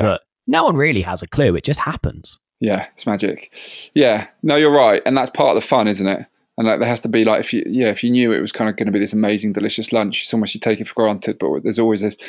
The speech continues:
Speaker 1: element of concern. It's like, "Is mum gonna actually manage to pull this round?" 'Cause at the moment it looks like an absolute calamity.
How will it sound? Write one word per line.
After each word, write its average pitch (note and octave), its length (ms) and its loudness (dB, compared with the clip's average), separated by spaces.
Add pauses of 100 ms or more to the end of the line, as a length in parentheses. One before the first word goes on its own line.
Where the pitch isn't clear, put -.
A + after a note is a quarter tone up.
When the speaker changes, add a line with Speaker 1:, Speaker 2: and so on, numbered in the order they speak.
(220)
Speaker 1:
element G#2+ 360 0
of - 100 -8
concern. G#2+ 400 0
It's G2 140 -4
like, G2 120 0
"Is G#2 120 -4
mum G2+ 240 -2
gonna G2+ 260 -2 (300)
actually - 320 -2
manage G2+ 320 -2
to A2 80 -2
pull G#2+ 240 -2
this G2+ 180 -2
round?" G2+ 300 -2
'Cause G2 120 -10
at G2 40 -4
the G2 60 -2
moment G#2 320 -2
it - 20 -2
looks F#2 160 -6
like - 100 -10
an G2+ 60 -4
absolute A2 340 -4
calamity. G#2+ 540 -4